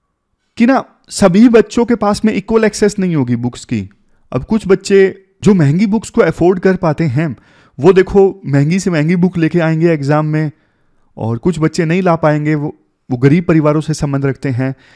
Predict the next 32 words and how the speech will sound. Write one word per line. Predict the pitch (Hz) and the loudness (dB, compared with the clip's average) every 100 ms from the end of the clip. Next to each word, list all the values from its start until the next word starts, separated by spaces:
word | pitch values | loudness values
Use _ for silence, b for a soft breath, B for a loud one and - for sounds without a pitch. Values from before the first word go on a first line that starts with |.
| b | b
हालांकि | - 220 240 240 | 0 0 2 0
इसे | 233 233 | 0 2
एड्रेस | 208 208 202 | 2 2 0
किया | 185 180 | 0 2
जा | 151 | 0
सकता | 143 - 156 | -2 -6 -4
है | 160 185 _ _ _ _ _ _ - | -4 -6 _ _ _ _ _ _ -4
कि | 175 | 0
ना | 220 - _ _ _ _ _ _ - | 0 -2 _ _ _ _ _ _ -2
ये | 160 | 0
चीज़ | - 208 214 196 - _ _ _ _ _ _ - | 0 0 -2 -2 -6 _ _ _ _ _ _ -4
कंपल्सरी | 170 185 185 220 | 0 0 0 2
कर | 202 170 | 2 2
दी | 180 | 2
जाए | 180 | 2
कि | 190 226 | 0 -2
सिर्फ | 214 220 | 0 0
यही | 147 147 220 | 2 2 2
बुक | 196 208 | 2 0
लाने | 185 175 | 0 0
की | 175 180 | 0 0
इजाज़त | 156 151 160 127 | 0 0 -2 -2
है, | 156 202 | -4 -4
तो | - 180 | -2 2
सभी | 170 214 | 4 4
बच्चों | 202 196 180 | 4 2 0
के | |
पास | 175 165 196 | 2 0 -2
में | 208 | -4
सेम | 196 214 180 | 0 0 0
बुक | 160 | 0
हो। | 101 98 92 | -2 -4 -4